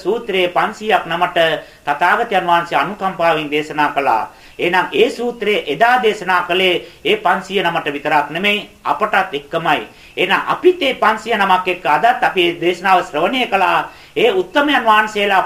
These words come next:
පන්සිය නමට තේරිච්ච ඒ ගාථාවේ තියෙන ලෝකෝත්තර විද්‍යාව අපට තේරුණා.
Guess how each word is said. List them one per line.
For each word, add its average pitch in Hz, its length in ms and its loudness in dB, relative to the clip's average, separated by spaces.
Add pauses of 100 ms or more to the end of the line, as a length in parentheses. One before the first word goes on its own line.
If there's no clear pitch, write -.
පන්සිය 247 340 -2
නමට 185 360 -2
තේරිච්ච 208 400 0 (500)
ඒ 214 220 2
ගාථාවේ 208 540 2
තියෙන 175 300 -4
ලෝකෝත්තර 233 640 2
විද්‍යාව 208 440 2
අපට 214 260 2 (140)
තේරුණා. 170 580 0